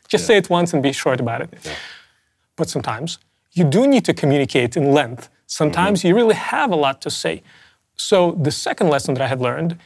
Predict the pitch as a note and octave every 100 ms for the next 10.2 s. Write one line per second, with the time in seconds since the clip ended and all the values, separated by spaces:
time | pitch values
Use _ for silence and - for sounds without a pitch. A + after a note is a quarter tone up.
0 | _ - E3+ D3+ E3 E3+ G3+ G#3+ - D#3
1 | C3+ C3 - C#3+ E3+ G#3+ - D#3+ C3 C#3
2 | G3+ C4+ - - _ - - - C3+ E3+
3 | B3+ E3+ C#3 C#3+ - D#3+ D3 D#3+ D3+ B2
4 | B2 G#3+ F3 E3 E3+ - - A#2+ - -
5 | _ _ _ _ _ _ - D#3 C3+ E3
6 | C#3 C3+ - - C#3 B2+ B2 C#3 B2+ -
7 | E3+ D3 A#2+ F3 F#3+ F3 - _ _ -
8 | - - E3 G#3 B3+ - E3+ E3+ - -
9 | _ _ _ _ - E3 C#3+ C3 - D#3+
10 | G3